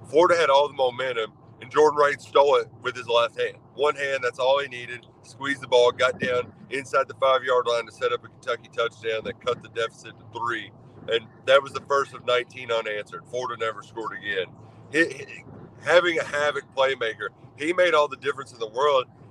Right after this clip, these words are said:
And, and I think it overshadowed the play of Jaquez Jones because, uh, he was so steady right there in the, in the middle of the defense. And hell, same thing with J J Weaver. You know, J J Weaver didn't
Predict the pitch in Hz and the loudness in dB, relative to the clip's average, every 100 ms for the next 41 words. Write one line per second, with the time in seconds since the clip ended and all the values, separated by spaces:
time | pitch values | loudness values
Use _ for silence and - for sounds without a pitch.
0 | - 139 139 147 147 139 170 196 - 143 | -6 -4 -2 -2 -2 -2 -4 -4 -12 0
1 | 147 160 147 - 147 160 151 123 123 131 | 4 4 2 -4 -2 0 -2 -6 -2 -2
2 | 131 113 - 127 135 131 123 113 120 123 | -2 -6 -2 -2 -2 -2 -4 -4 -2 -2
3 | 101 87 110 123 113 - - - - - | -4 -10 -20 -16 -16 -16 -20 -20 -20 -8
4 | 113 113 - - - - 156 180 165 127 | -4 -4 -8 -20 -20 -20 -16 -6 -6 -6
5 | - 147 147 147 - - 131 139 117 92 | -4 2 4 4 -2 -4 0 0 -4 -14
6 | - - - 107 123 139 139 135 131 123 | -20 -20 -16 -2 -2 0 -4 -2 -2 -6
7 | 120 110 113 120 113 113 127 123 123 - | -8 -10 -10 -14 -12 -4 0 2 2 -2
8 | - - - 120 113 - 123 127 131 131 | -12 -12 -2 -2 -2 -14 -14 -8 -4 -4
9 | 131 131 123 139 170 135 165 180 180 175 | -6 -12 -6 2 2 2 -2 -2 -2 -2
10 | 156 147 156 151 156 139 165 127 107 - | -2 -2 -4 -2 -6 -6 -8 -6 -8 -12
11 | - 131 135 - - 151 170 180 165 143 | -8 -2 -2 -2 -8 -2 -2 -2 -4 -6
12 | 160 160 143 147 156 | -4 -4 -4 -8 -8